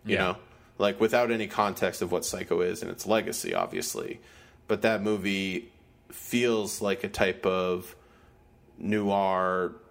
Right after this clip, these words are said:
Speaker 1: drama until you get to the Bates Motel and Janet Leigh is murdered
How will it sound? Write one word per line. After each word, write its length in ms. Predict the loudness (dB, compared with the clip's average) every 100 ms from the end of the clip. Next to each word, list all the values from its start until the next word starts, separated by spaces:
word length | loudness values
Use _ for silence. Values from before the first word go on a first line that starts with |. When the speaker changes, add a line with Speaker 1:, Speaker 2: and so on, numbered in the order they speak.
| -20 -18 -2
Speaker 1:
drama 680 | 2 2 0 -4 -6 -8 -14 -20 -20 -20 -20 -20 _ _ -4
until 460 | -2 -2 2 2
you 180 | 2 0
get 200 | -2 -2
to 100 | -2
the 80 | -2
Bates 280 | 0 -2 -4
Motel 680 | -6 0 2 2 -2 -6 -10 -4
and 560 | -2 -2 -4 -6 -8 -14 -20 -20 -20 -20 -20 -20 0
Janet 300 | 0 0 0
Leigh 140 | 0
is 160 | 0 0
murdered 540 | 2 2 2 -2 -6